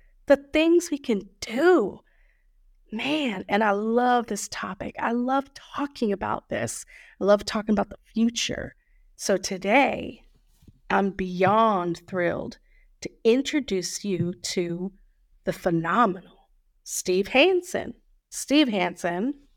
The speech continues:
is a food and beverage photographer and C G I artist based out of Seattle. Y'all, when we talk about a maestro in splash photography,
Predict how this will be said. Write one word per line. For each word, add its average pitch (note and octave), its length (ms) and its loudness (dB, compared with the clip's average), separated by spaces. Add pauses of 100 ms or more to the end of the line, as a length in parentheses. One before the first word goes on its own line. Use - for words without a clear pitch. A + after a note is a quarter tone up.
(160)
is F#3+ 200 2
a F3+ 80 0
food A3+ 460 0
and F#3+ 160 -2
beverage F#3 600 0
photographer F#3 800 -10 (200)
and D4 240 6
C G3 220 0
G F3+ 160 -2
I F3 240 0
artist F3 500 -4 (400)
based F3+ 320 2
out E3+ 180 -2
of G3+ 100 -2
Seattle. A3 640 2 (840)
Y'all, C#4 1080 2 (400)
when F#3 220 0
we G#3 120 0
talk A3+ 360 -4
about A3 320 0
a F3+ 60 -6
maestro F3+ 960 -2 (360)
in F3 100 -10
splash A#3 640 0
photography, C4 920 -4